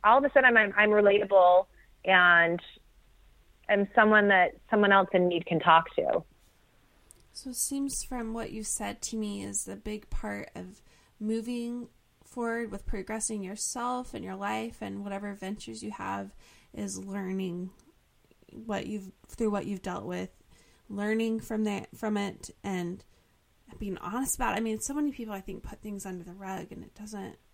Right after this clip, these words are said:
Speaker 2: it doesn't work, but being really honest about it, learning from it, moving forward, and, and, and changing your life to how to, how to function your life in a better way and help others too.
Speaker 1: Yeah. And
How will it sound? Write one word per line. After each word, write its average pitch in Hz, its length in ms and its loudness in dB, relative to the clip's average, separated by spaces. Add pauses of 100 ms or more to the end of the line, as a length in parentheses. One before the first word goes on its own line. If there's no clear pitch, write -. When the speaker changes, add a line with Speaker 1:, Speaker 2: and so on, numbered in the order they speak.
(140)
Speaker 2:
it 214 120 -16
doesn't 233 320 -6
work, 208 600 -6
but 180 240 -8 (560)
being 208 220 -4
really 196 220 -4
honest 277 320 0
about 240 340 -4
it, - 80 -12
learning 214 280 -4
from 202 260 -4
it, 190 200 -4
moving 190 280 -4
forward, 202 640 -4
and, 185 440 -10 (360)
and, 190 320 -10 (100)
and 208 160 -8
changing 202 360 -4
your 254 160 -2
life - 560 -6
to 226 100 -10
how 202 180 -8
to, 185 180 -8
how 208 140 -4
to 196 80 -4
function 196 420 -8
your 190 120 -6
life 185 220 -8
in 175 100 -10
a 165 40 -8
better 180 320 -8
way 175 200 -10
and 185 120 -10
help 190 200 -10
others 180 360 -10
too. - 360 -10 (1600)
Speaker 1:
Yeah. 214 460 8
And 214 160 4